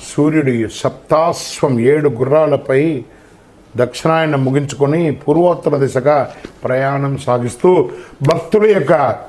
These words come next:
మనోగతాన్ని తెలుసుకొని ఆరోగ్యాన్ని, ఐశ్వర్యాన్ని, విజయాన్ని అందించే ఉత్తరాయణ పుణ్యకాలంగా భావించడం జరుగుతుంది. సూర్యుడు ఏడు గుర్రాలు ఏడు వారాలకి సంకేతాలు.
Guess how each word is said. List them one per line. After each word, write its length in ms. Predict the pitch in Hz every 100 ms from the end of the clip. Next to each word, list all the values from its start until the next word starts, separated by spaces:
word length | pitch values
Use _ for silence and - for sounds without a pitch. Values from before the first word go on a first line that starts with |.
| - - - - - 135
మనోగతాన్ని 840 | 151 214 220 214 214 196 185 175
తెలుసుకొని 800 | 160 165 - 175 165 185 170 123 - - -
ఆరోగ్యాన్ని, 880 | 143 196 208 220 151 190 180 170 160
ఐశ్వర్యాన్ని, 920 | 143 175 - 196 185 190 180 170 160
విజయాన్ని 680 | 139 143 190 185 170 156 127 - - - 135
అందించే 600 | 139 156 156 - 175 180
ఉత్తరాయణ 580 | 151 139 175 170 165
పుణ్యకాలంగా 800 | 147 143 151 135 143 135 123 139
భావించడం 760 | 160 139 127 131 123 135 123 120
జరుగుతుంది. 560 | 110 113 - 104 101 - - - - - - - - - -
సూర్యుడు 960 | - 185 185 180 175 175 170 160 143 175
ఏడు 360 | 147 147 185 170
గుర్రాలు 440 | 160 160 170 143
ఏడు 320 | 127 147 175
వారాలకి 500 | 156 156 156 147 131
సంకేతాలు. 760 | - 127 123 160 151 143 170